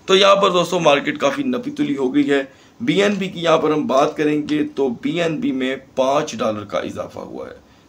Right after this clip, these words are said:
कल रात को मार्केट इसकी टू एटी फ़ाइव डॉलर तक जा चुकी थी और, ए, टू फ़ोर्टी, ए, टू एटी फ़ोर तक भी इसने लो लगाया, लेकिन इस वक्त हमारी जो पांच कॉइन थे कल रात के, उनमें से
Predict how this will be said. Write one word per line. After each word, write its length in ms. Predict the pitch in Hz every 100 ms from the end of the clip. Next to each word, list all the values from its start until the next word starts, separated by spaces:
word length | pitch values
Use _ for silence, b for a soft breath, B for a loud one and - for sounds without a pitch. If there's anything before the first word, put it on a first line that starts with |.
| -
कल 180 | 170 160
रात 280 | 147 151 151
को 100 | 160
मार्केट 440 | 147 131 131 143
इसकी 280 | 127 - 147 - -
टू 120 | 156 156 - - _ _
एटी 260 | 117 143 147
फ़ाइव 320 | 147 139 147 131
डॉलर 280 | 135 135 -
तक 120 | 123
जा 220 | 101 120
चुकी 300 | 123 143 139
थी 240 | - 131 131 b b b -
और, 340 | 139 143 139 135 135 - -
ए, 140 | 123 127
टू 240 | 117 156
फ़ोर्टी, 340 | 151 147 151 170
ए, 200 | - 123
टू 220 | - 165
एटी 220 | 147 156
फ़ोर 340 | 160 - 180 190
तक 140 | 185 131
भी 160 | 135 -
इसने 220 | - 135
लो 180 | 117 123
लगाया, 320 | 127 110 117
लेकिन 300 | 127 131 143
इस 200 | - 123
वक्त 280 | 131 123 117
हमारी 460 | 120 120 120 139 - B B B
जो 260 | 127 151 151 - _ _
पांच 320 | 139 143 185 -
कॉइन 300 | 156 143 123
थे 100 | 139
कल 200 | 131 123
रात 240 | 120 117
के, 60 | 127
उनमें 240 | 131 131 123
से 200 | -